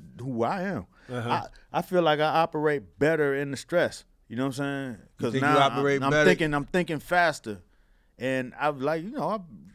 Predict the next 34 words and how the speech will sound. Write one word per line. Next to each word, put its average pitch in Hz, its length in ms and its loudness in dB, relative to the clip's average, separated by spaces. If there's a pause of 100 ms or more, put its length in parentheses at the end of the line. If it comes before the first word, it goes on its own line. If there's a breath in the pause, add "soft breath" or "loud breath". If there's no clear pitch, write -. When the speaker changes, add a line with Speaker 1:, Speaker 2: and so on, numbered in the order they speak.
(120)
Speaker 1:
shit, - 380 -10
man. 151 300 -6 (340 soft breath)
You, 165 260 -8
when 156 140 -6
you 196 100 -4
live, 190 520 0 (100)
you 104 220 -12
know, 185 60 -8
I'm 214 60 -8
from 147 200 -6
Miami, 117 400 -2
like 95 280 -4
Rick 98 200 -4
Ross 104 240 -6
was 95 80 -18
saying 92 240 -10
on 90 120 -10
<laughs> - 20 -14
Breakfast - 340 -8
Club. 90 400 -12
Speaker 2:
Uh-huh. 127 180 -6
Speaker 1:
I'm 123 60 -4
from 127 140 -4
Miami. 117 440 -2
I 147 120 0
didn't, 151 160 -4 (420 loud breath)
you, 208 180 -4
you 214 140 4
be 220 240 2
in 151 200 2
real 185 320 10
situations 175 720 2
with 156 160 2
real 165 380 6